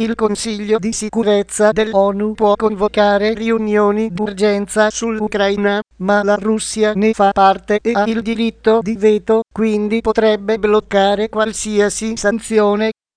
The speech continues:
L'unica minaccia effettiva finora lanciata nei confronti della Russia è stata quella dell'ex ambasciatore americano a Mosca,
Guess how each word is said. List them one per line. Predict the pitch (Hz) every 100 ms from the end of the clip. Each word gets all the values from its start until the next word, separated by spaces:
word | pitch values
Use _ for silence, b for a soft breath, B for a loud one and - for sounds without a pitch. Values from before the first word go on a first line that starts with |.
| -
L'unica | 220 226 220 220 214 214
minaccia | 220 202 190 185 202 202
effettiva | 214 233 214 - 214 202 226
finora | 214 214 208 202 208 214
lanciata | 202 240 202 190 190 208 214
nei | 202 214
confronti | 220 220 220 220 208 208 220 220
della | 208 202 208
Russia | 202 220 220 - 214 214
è | 220
stata | - 208 202 220
quella | 214 220 214 214 214
dell'ex | 214 214 208 - -
ambasciatore | 208 202 202 - 208 220 214 208
americano | 214 208 208 226 - 208 202 202
a | 214 185
Mosca, | 202 208 - 214